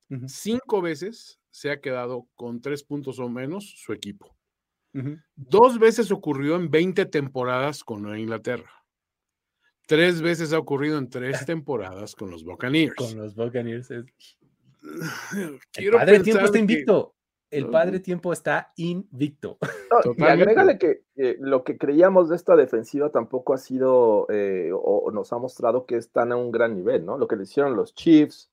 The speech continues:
Speaker 3: <laughs> los Panthers recientemente. Eh, o sea, esta defensiva también está pasando por problemas. Creo que Todd Bowles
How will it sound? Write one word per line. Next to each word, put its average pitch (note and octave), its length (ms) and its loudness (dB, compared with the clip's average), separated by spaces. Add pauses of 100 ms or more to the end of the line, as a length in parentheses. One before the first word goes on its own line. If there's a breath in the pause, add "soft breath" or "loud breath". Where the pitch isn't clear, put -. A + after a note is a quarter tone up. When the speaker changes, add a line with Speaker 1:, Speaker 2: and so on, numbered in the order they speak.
Speaker 3:
<laughs> - 80 -14
los - 180 0
Panthers B2 560 4
recientemente. C3+ 1040 2 (320 soft breath)
Eh, C#3 300 6
o C#3 100 6
sea, D3 100 6
esta D3+ 160 2
defensiva D3+ 380 6
también C#3+ 140 4
está E3+ 180 2
pasando F3 300 2
por C3+ 160 2
problemas. A#2+ 420 4
Creo E3+ 140 2
que F3+ 80 0
Todd F#3 180 4
Bowles D#3+ 320 10